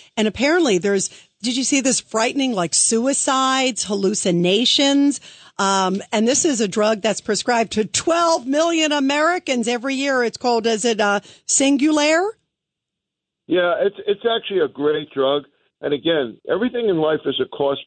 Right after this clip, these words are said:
Speaker 2: benefit analysis. And I've been trying to, uh, make that point to John now for years regarding certain, you know, vaccines, for example.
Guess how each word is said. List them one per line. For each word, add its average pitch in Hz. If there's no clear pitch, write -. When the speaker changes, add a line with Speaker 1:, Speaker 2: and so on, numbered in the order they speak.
Speaker 2:
benefit 127
analysis. 113
And 117
I've 135
been 135
trying 143
to, 127
uh, 120
make 139
that 131
point 131
to 113
John 120
now 110
for 110
years 117
regarding 120
certain, 117
you 131
know, 110
vaccines, 120
for 117
example. 110